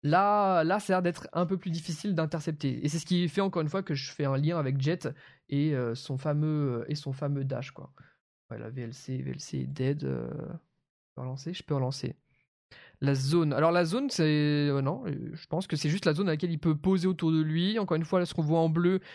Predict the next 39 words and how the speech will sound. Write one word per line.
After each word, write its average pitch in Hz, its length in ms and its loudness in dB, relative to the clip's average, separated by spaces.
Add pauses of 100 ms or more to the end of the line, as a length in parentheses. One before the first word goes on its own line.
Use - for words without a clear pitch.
c'est - 140 -4
la 151 80 4
zone 170 220 4
où 156 60 4
il 151 80 2
faut 180 120 -2
qu'il 139 200 -2
reste 190 360 2
dedans 180 480 0 (300)
pour 170 180 -6
pouvoir, 165 680 2
euh, 123 300 2 (100)
activer 156 540 2
son 147 160 -2
téléporteur. 139 640 2 (200)
Et 165 140 4
sur 170 160 0
le 151 40 4
radar, 143 520 4 (300)
euh, 120 260 2
c'est 151 220 0
la 131 160 2
zone 139 420 2
maximale 143 760 2
entre 131 580 0
les 127 140 0
deux 143 120 0
T 143 140 0
P. 123 220 -2
Je - 80 -10
pense 139 200 -4
que 131 120 -4
tout 202 260 -4
est 202 60 2
clair, 143 260 -2
tout - 180 -8
est 185 60 -2
limpide, 160 480 -4 (640)
euh, 117 500 -6